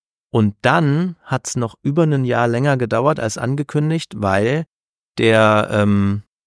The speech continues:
Händler, mit dem die da den Vertrag gemacht haben, dann nicht liefern konnte. Und ich hab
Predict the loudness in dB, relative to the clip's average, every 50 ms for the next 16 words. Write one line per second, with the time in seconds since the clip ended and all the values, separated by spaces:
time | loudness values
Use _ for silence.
0 | _ _ _ _ _ _ _ -2 0 0 0 0 0 0 0 0 0 -2 -2 -2
1 | -2 -2 -2 -2 -2 0 0 0 0 0 0 -2 -2 -4 -4 -2 -2 -2 0 0
2 | -2 -2 -2 -2 -2 -2 -2 0 0 0 0 -2 -4 -4 -2 -2 -2 -2 -2 -2
3 | -4 -4 -4 -2 0 -2 -2 -2 -4 -6 -10 -10 -14 -18 -20 -20 _ _ _ _
4 | _ _ _ _ _ _ _ _ _ _ _ _ _ _ 0 0 2 2 0 -2
5 | -4 -10 _ _ -4 -4 -4 -2 -2 -2 -2 -4